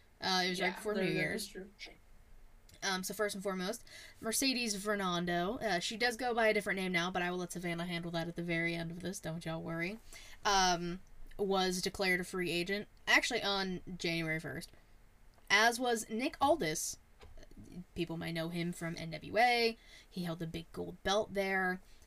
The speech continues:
Speaker 1: Uh, if you wanna learn more about his free agency, you can listen to the Universal Wrestling Podcast. They actually did an interview with him when he became a free agent.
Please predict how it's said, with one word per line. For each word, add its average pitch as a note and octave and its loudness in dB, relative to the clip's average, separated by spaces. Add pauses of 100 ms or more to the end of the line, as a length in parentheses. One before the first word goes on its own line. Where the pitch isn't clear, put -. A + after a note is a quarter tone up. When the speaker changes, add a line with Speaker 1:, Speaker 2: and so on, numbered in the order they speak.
(100)
Speaker 1:
Uh, F3+ 2
if F#3+ 0
you A#3+ -4
wanna A#3+ 0
learn G3+ -2
more F#3+ -2
about F3+ -2
his F3+ -2
free - -8
agency, G3 -4
you G3 -6
can E3 -6
listen E3+ -8
to E3+ -6
the F3+ -8
Universal E3+ -4
Wrestling E3+ -4
Podcast. C#4 -4
They F3 0
actually E3 -8
did E3 -4
an E3 -6
interview F3+ -4
with A3 -2
him B3 -2
when F3 -4
he E3+ -4
became F3+ -6
a G#3+ -6
free A#3+ -6
agent. D4 -2